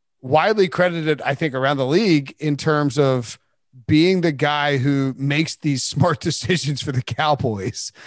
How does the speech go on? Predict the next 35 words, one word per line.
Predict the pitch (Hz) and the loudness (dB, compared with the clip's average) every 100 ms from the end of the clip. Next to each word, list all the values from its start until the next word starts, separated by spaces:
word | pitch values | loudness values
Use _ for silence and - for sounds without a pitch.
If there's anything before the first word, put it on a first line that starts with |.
| - | -8
and | 139 156 | -2 -2
is | 120 | 2
basically | 165 180 - 135 | 2 2 -2 -4
telling | 175 160 151 | 0 0 0
Stephen | - 160 147 | 0 0 0
Jones | 147 143 135 | 0 0 -2
what | 139 143 | -2 -2
to | 143 | -2
do. | 123 151 131 | -2 0 0
Stephen | - 151 151 135 | 0 -2 -2 -2
listens | 156 - 135 - | -2 -2 -8 -6
to | 135 117 | -4 -4
him. | 113 107 - - _ 123 | -6 -8 -16 -20 _ -14
Jerry | - 175 175 165 | -4 0 2 2
won't. | 143 151 156 139 143 | 2 2 2 2 0
Jerry | 143 160 | 0 2
wants | 151 | 0
to | 147 | -2
do | 143 147 | 0 0
what | 127 | 0
Jerry | 135 135 | 0 0
wants | 123 120 | -4 -6
to | 123 | -8
do. | 113 180 147 123 120 _ - _ | 2 2 4 2 0 _ -20 _
And | 143 151 | 0 4
Will | 160 170 | 4 2
Mc-, | 151 - | 0 0
uh, | 156 | 2
so | 202 | 2
I, | 160 170 175 | 4 2 2
uh, | 165 151 147 175 | 2 2 0 2
and | 160 | 4
then | 160 147 | 2 0
George | 143 156 - | 0 0 0
Patton, | 151 147 107 107 | -2 -4 -6 -12